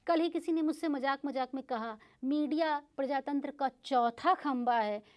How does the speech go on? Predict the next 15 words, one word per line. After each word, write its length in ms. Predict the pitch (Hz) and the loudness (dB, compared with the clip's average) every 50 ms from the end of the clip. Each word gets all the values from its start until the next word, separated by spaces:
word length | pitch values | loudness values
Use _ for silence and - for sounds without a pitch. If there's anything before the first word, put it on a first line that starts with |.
| _ - | _ -4
लेकिन 320 | 240 247 240 247 - 277 262 | 0 0 0 0 -2 -4 -4
वो 80 | 254 208 | -4 -2
दलदल 400 | 226 208 196 202 202 240 233 226 | -2 -4 -4 -2 -2 -2 -2 -2
में 100 | 233 208 | -6 -10
फंस 280 | 226 208 196 196 196 - | -10 -12 -12 -12 -10 -8
गया 180 | 202 202 196 190 | -6 -4 -2 -4
है, 120 | 190 185 | -4 -4
जर्जर 380 | 185 208 196 190 185 208 233 214 | -4 -6 -6 -6 -4 -4 -4 -4
हो 120 | 202 190 190 | -4 -6 -8
चुका 280 | - 190 - - 196 | -10 -14 -10 -6 -6
है, 120 | 185 185 190 | -4 -4 -4
दीमक 360 | 190 185 190 190 196 - 180 | -6 -8 -8 -10 -10 -10 -14
लग 80 | 165 - _ | -14 -14 _
चुकी 300 | - 180 _ - - 185 | -20 -20 _ -18 -18 -18
है।" 160 | - - 190 | -18 -18 -20